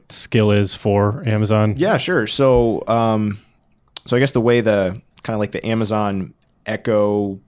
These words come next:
Speaker 2: slash skill kind of interface works, um, every device that you have, it's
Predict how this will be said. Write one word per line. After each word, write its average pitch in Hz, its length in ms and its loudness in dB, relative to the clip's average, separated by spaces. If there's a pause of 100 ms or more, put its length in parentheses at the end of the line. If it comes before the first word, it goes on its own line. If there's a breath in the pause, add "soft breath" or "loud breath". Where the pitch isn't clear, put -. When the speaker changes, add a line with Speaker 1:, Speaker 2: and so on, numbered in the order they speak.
(180)
Speaker 2:
slash 95 680 -8 (360)
skill 107 500 -2
kind 104 160 -6
of 95 100 -8 (220)
interface 104 560 -6
works, 90 640 -8
um, 92 460 -6 (1500 soft breath)
every 135 480 4
device 107 640 -2
that 92 120 -4
you 98 140 -4
have, 87 560 -10
it's - 240 -2